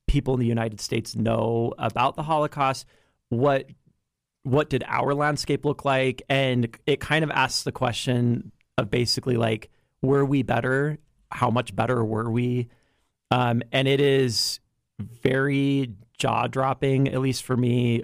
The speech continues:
watching kind of what conversation was looking like in the United States around, like, race and how we should treat people, um, how much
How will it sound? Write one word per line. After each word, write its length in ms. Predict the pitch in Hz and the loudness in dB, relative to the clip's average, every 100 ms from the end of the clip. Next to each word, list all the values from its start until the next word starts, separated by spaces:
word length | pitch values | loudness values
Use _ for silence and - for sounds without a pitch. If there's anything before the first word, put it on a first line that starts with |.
| - | -4
watching 540 | 120 120 117 - 120 | -2 0 -2 -2 -2
kind 260 | 117 - 120 | -2 0 -2
of 200 | 110 - - _ _ _ _ | -2 -6 -20 _ _ _ _
what 200 | 123 139 | -2 -2
conversation 560 | - 139 127 - 123 131 | 0 -2 -2 -2 -2 0
was 140 | 117 | 0
looking 240 | 117 - 123 | -2 -2 -2
like 200 | 113 113 | -2 -2
in 60 | |
the 60 | 117 | -2
United 320 | 113 110 104 | 0 -2 -4
States 260 | - 110 - | -6 -6 -4
around, 280 | 104 107 107 | -4 -4 -4
like, 120 | 107 | -8
race 580 | 104 139 139 120 - - - | -2 0 2 0 -4 -6 -6
and 380 | 127 107 110 | -4 -2 -2
how 200 | 101 113 | -2 -2
we 120 | 110 110 | 0 -2
should 220 | - 104 | -4 -8
treat 300 | - 135 - | -4 -4 -2
people, 580 | 117 113 117 113 113 - _ _ _ | -4 -2 -2 0 -2 -6 _ _ _
um, 460 | 117 110 104 104 101 _ - | -2 0 0 -2 -4 _ -14
how 260 | - 127 120 | -4 0 0
much 440 | 117 120 - - | 0 -2 -6 -10